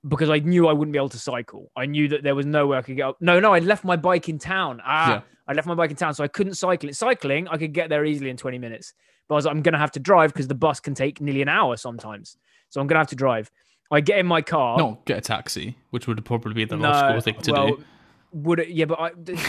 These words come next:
Speaker 1: the idea of spending
Speaker 2: <laughs> Yeah.
Speaker 1: money, you know, I, I, I just, I, you know, um, yeah, I should have got a taxi really. But anyway, I, I got in the car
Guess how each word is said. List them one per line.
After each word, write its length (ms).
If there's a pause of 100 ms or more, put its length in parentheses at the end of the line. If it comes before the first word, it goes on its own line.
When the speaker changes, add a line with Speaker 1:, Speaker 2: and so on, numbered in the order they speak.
(120)
Speaker 1:
the 80
idea 220
of 80
spending 320
Speaker 2:
<laughs> 0
Yeah. 100
Speaker 1:
money, 520
you 100
know, 80
I, 420
I, 80
I 40
just, 220
I, 160
you 140
know, 240 (560)
um, 680 (320)
yeah, 180
I 40
should 140
have 60
got 80
a 40
taxi 320
really. 140
But 100
anyway, 300 (420)
I, 320
I 100
got 160
in 120
the 60
car 440